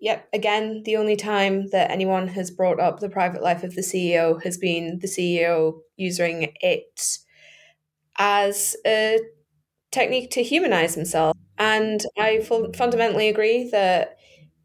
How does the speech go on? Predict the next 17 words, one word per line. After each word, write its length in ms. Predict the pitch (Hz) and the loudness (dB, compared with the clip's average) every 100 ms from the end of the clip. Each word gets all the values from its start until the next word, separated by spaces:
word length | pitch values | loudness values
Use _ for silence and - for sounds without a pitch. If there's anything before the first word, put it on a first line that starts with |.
| - | -6
his 260 | - 214 - | 0 0 0
family 340 | 214 214 208 | 0 2 2
and 100 | 202 | 2
private 340 | 202 196 185 | 2 2 2
life 300 | - 196 190 - | 2 2 0 0
is 580 | 190 190 190 - - - _ _ - | 2 2 0 -4 -6 -10 _ _ -4
entirely 580 | 208 196 208 208 208 208 | -2 0 0 2 4 2
private. 560 | 202 196 208 262 294 | 2 2 2 2 0
He 200 | - 202 | 0 -2
is 140 | 185 180 | 0 -2
entitled 540 | 185 190 196 202 202 | -2 0 0 2 0
to 80 | 202 | 0
that, 260 | 202 220 196 | 2 2 2
and 100 | 196 | 0
I 120 | 180 | 0
would 120 | 180 | 0
never, 680 | 180 185 185 180 175 175 | 0 2 2 2 2 2